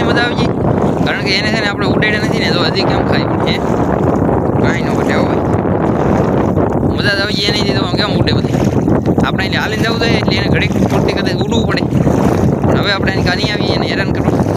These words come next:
કારણ કે હવે આપણે છે ને ભટકવાનું છે, ઘર ભેગું થવાનું છે ને. આપણે કોયલા ને ડોગલા ને બધું થઈ ગયું છે ફૂલ ને. હજી પણ અમારી છે ને ભાવેશભાઈ બહુ ભાટી આવી જાય, આમ જુઓ કેટલા બગડી જાય એટલા બધા. ને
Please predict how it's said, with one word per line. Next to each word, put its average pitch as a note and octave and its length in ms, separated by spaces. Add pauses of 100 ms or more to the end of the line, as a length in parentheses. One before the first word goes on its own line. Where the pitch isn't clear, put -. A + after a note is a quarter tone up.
(180)
કારણ C#3+ 200
કે D#3 100
હવે E3 140
આપણે F#3+ 180
છે A3 60
ને - 80 (640)
ભટકવાનું B3 480
છે, A#3 120
ઘર G#3+ 160
ભેગું A#3+ 180
થવાનું A#3+ 260
છે A#3+ 60 (640)
ને. C3+ 80
આપણે F3+ 220 (200)
કોયલા G#3+ 360
ને G#3 60
ડોગલા G#3+ 320
ને - 60
બધું - 160
થઈ - 140
ગયું - 120
છે - 60 (100)
ફૂલ - 200 (840)
ને. - 140
હજી B3 160
પણ B3 160
અમારી B3 220
છે B3 100
ને A3+ 40 (960)
ભાવેશભાઈ A3 420
બહુ A3+ 200
ભાટી G#3+ 260
આવી A3+ 140
જાય, A3 80
આમ G#3 80
જુઓ G#3 160
કેટલા G3+ 240
બગડી A#3 340
જાય B3 140
એટલા B3 180
બધા. B3 180 (640)
ને - 60